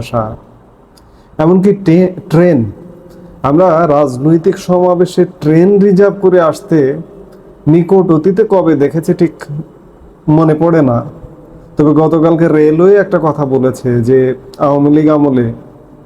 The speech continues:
তেইশ সালে খুলনা, যশোর, এসব জনসভায় কোন জায়গা থেকে ট্রেন ভাড়া করা হয়েছিল, সেটি সেইভাবে উল্লেখযোগ্যভাবে সামনে আসেনি।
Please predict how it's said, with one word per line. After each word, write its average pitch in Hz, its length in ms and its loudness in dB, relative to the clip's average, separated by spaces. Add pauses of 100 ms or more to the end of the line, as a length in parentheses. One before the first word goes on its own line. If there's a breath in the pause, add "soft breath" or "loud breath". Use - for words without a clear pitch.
(420)
তেইশ 151 240 2 (120)
সালে 147 260 0 (1000)
খুলনা, 160 440 2 (180)
যশোর, 143 440 -2 (120)
এসব 143 220 -4 (120)
জনসভায় 143 680 -2 (920)
কোন 143 140 0 (120)
জায়গা 143 280 2
থেকে 147 140 -4 (100)
ট্রেন 139 180 0 (120)
ভাড়া 135 240 -2
করা 131 240 0
হয়েছিল, 123 400 -6 (760)
সেটি 185 280 0 (300)
সেইভাবে 170 380 2 (120)
উল্লেখযোগ্যভাবে 160 840 2
সামনে 143 320 0 (260)
আসেনি। 123 380 -4